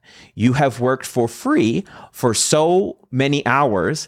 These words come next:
Now it's time to get paid for those hours that you put in, 'cause you actually managed to be successful at it, which is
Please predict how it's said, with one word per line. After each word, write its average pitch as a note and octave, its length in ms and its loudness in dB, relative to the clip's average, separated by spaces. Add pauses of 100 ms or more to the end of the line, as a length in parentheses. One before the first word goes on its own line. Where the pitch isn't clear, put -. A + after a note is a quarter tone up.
(200)
Now A2+ 320 2
it's D3+ 140 -2
time A#2 320 0
to - 140 -6
get A2 200 0
paid A2+ 320 0
for A#2+ 100 -2
those G#2 300 0
hours G2+ 320 2
that - 180 -4
you A#2 100 0
put - 260 -2
in, G#2 200 0
'cause F#2+ 240 -4
you B2 220 0
actually G#2+ 440 0
managed F2 560 -2
to A2+ 60 0
be F2+ 160 -4
successful - 800 -4
at A#1+ 160 -6
it, C#2+ 120 -6
which G2 200 -6
is G#2+ 140 -8